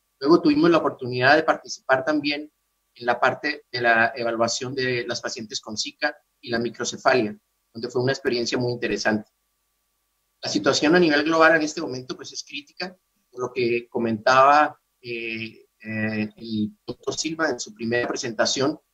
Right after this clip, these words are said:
Este número ro es el que nos, em, atemoriza en la medida en que una persona es capaz de transmitir a otra persona la infección. Quisiera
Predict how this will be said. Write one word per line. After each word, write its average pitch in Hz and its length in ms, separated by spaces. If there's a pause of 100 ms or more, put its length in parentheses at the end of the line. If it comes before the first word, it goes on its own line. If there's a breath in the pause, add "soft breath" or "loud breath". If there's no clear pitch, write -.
Este - 220
número 143 260
ro 139 540
es 120 120
el - 120
que 127 100
nos, 113 320
em, 107 180
atemoriza 120 720
en 123 100
la 120 100
medida 120 280
en 151 120
que 123 320
una 143 160
persona 147 300
es 147 100
capaz 139 340
de 151 120
transmitir 123 720 (280)
a 120 100
otra 127 260
persona 131 320
la 131 60
infección. 123 640 (560)
Quisiera 170 480